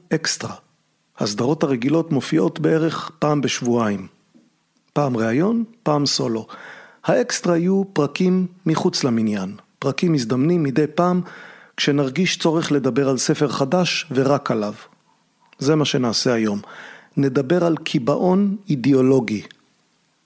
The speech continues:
באנגלית, הספר שנדבר עליו יצא בינתיים רק באנגלית בהוצאת אוניברסיטת אוקספורד, הספר נקרא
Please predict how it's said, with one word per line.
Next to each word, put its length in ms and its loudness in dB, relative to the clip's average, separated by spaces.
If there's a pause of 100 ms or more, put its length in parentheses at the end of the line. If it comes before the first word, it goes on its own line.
(140)
באנגלית, 720 2
הספר 320 0
שנדבר 520 0
עליו 220 2 (360)
יצא 280 0
בינתיים 480 0
רק 200 0
באנגלית 500 0
בהוצאת 640 -2
אוניברסיטת 640 0
אוקספורד, 580 0 (520)
הספר 400 2
נקרא 380 2